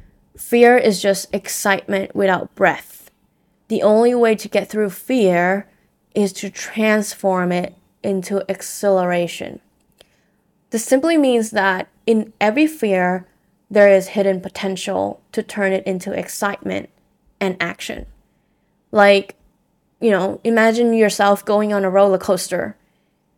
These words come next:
Fear is when you go on it and you close your mouth, holding your breath.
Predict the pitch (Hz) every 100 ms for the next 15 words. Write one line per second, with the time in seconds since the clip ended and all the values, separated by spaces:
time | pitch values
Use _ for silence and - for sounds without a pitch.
0 | _ - 240 254 269 262 254 214 214 196
1 | 190 202 214 220 190 180 190 - _ _
2 | _ 202 202 185 - 196 185 185 170 175
3 | 170 160 - _ _ _ - 208 208 208
4 | 175 160 170 - - -